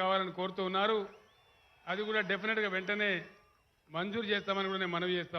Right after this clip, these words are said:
ఉన్నాను. అదేవిధంగా ఇతర మున్సిపాలిటీలకు కూడా మధిర కావచ్చు, వైరా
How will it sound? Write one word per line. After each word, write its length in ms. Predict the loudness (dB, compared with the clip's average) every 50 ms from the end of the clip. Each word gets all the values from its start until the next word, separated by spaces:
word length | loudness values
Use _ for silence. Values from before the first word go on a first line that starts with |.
| -4 -2
ఉన్నాను. 240 | -2 -4 -4 -6 -10 -16 -20 _ _ _ _ _ _ _ _ _ _ _ _ _ _ _ _ _ _ _ _ _ _ -10 -6
అదేవిధంగా 480 | 0 2 2 2 4 2 0 2 2 2 2
ఇతర 160 | 2 0 -2 -2 0 -2
మున్సిపాలిటీలకు 640 | -6 -6 -6 0 2 2 2 2 0 -2 -2 -2 0
కూడా 180 | 2 4 6 6 4 2 -2 -12 -16 -20 _ _ _ _ _ _ _ _ _ _ -6 -4
మధిర 220 | -2 0 0 0 2 2 4
కావచ్చు, 400 | 4 4 4 2 0 -2 -2 -2 -2 -2 -4 -8 -20 -20 _ _ _ _ _ _ _ _ _ _ _ _ _ _ _ _ _ _ _ _ _ _ _ _ _ _ _ _ -6 -2
వైరా 280 | 0 2 2 4 4